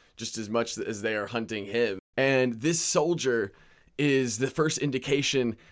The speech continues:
that this film is very consciously placing us in the post-Civil War era. And beyond that, it's very clearly placing us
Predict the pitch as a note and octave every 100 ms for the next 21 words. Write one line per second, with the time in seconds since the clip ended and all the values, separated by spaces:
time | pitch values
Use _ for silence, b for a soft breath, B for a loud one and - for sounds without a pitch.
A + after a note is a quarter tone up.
0 | b B2+ B2 A#2 - G#2+ E3+ - F3+ E3+
1 | D3 A#2+ A#2 C3+ C#3+ - A#2 B2+ A#2+ A#2+
2 | A#2+ A2+ G#2+ F#2+ b b - C#3+ C3 C3+
3 | A#2 A2 G2+ - b b b C3 B2+ A#2
4 | - C#3+ C3+ - B2+ A#2+ A2 A#2 A2+ G#2+
5 | G#2 _ G#2 G#2 F2 C2+ - b b b
6 | C3 C#3 C#3 A#2 C#3 G3 G3+ A3+ A3+ -
7 | - b b b C3 A2+ D#3 F#3+ - E3
8 | D3+ A#2 C#3 C3+ D3+ C3 B2+ B2+